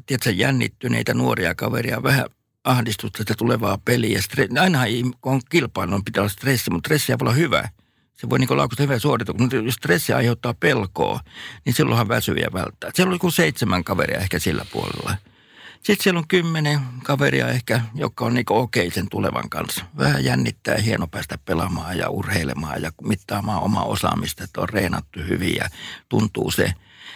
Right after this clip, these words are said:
Sitten siellä voi olla semmoinen, tiedätkö, neljä, viisi, monta kertaa semmoista kaveria, että okei, taas on peliä. Onhan noita vielä kaksikymmentäneljä tällä vuodella, että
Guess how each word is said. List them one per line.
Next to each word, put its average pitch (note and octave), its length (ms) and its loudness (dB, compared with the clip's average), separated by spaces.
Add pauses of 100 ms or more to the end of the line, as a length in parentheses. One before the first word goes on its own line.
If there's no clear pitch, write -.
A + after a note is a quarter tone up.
(100)
Sitten G3 160 2
siellä F3 200 4
voi G3 140 4
olla E3+ 120 0
semmoinen, D3 400 4 (1000)
tiedätkö, C3+ 260 -2
neljä, B2 360 2
viisi, A#2 320 0 (400)
monta B2 280 -2
kertaa D3+ 340 0
semmoista A#2 400 0
kaveria, A2+ 320 -2
että - 140 -6
okei, A2+ 520 -2
taas C3+ 300 2
on - 160 0
peliä. - 420 0 (880)
Onhan G3+ 320 4
noita D#3+ 240 2
vielä C#3+ 180 2
kaksikymmentäneljä A#2+ 680 2
tällä G#2+ 300 0
vuodella, D#2+ 420 0
että - 200 -4